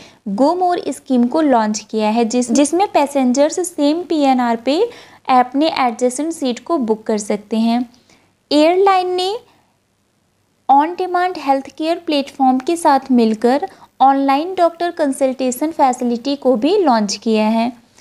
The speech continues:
तो Go Air ने Go More स्कीम को लॉन्च किया है, जिससे सोशल डिस्टेंसिंग को मेंटेन करने के लिए पैसेंजर्स अपने एडजेसेंट सीट को बुक कर सकते हैं।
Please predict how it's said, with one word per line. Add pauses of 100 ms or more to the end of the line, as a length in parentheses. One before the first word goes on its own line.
(220)
तो
Go
Air
ने
Go
More
स्कीम
को
लॉन्च
किया
है,
जिससे
सोशल
डिस्टेंसिंग
को
मेंटेन
करने
के
लिए (340)
पैसेंजर्स
अपने
एडजेसेंट
सीट
को
बुक
कर
सकते
हैं।